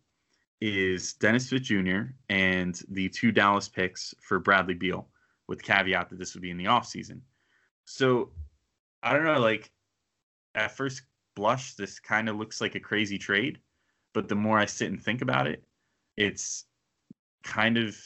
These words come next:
interesting as, like, a framework for something that could potentially happen in one of two scenarios.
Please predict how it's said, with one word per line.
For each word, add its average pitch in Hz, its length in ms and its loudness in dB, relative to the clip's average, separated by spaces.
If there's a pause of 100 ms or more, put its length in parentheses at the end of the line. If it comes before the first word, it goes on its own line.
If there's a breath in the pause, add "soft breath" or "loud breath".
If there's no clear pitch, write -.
(200)
interesting 107 760 -4
as, 90 300 0
like, 90 140 -4
a 95 40 -10
framework 117 680 0
for - 200 -8
something 95 380 -4
that 90 140 -2
could 95 120 -12
potentially - 440 -8
happen 90 540 -2 (420)
in 98 280 0
one 104 180 4
of 95 80 -2
two - 220 -8
scenarios. 95 840 0